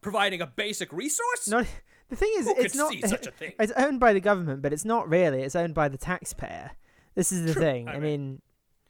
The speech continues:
Speaker 2: this is
Speaker 1: I,
Speaker 2: the
Speaker 1: I,
Speaker 2: distinction.
Speaker 1: absolutely. But anyways, Bennett, we move on a little bit, and now we get to a fun area. Because here, he, he, he wonders. He wonders out loud, what is the effect of these textbooks?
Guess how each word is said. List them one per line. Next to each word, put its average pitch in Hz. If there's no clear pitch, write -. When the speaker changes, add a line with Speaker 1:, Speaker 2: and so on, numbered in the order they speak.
Speaker 2:
this 175
is 175
Speaker 1:
I, 151
Speaker 2:
the 147
Speaker 1:
I, 151
Speaker 2:
distinction. 139
Speaker 1:
absolutely. 95
But 349
anyways, 330
Bennett, 302
we 269
move 262
on 247
a -
little 214
bit, 185
and 165
now 190
we 175
get 147
to 135
a 131
fun 117
area. 98
Because 156
here, 226
he, 143
he, 170
he 180
wonders. 156
He 175
wonders 240
out 202
loud, 175
what 302
is 311
the 269
effect 254
of 170
these 254
textbooks? -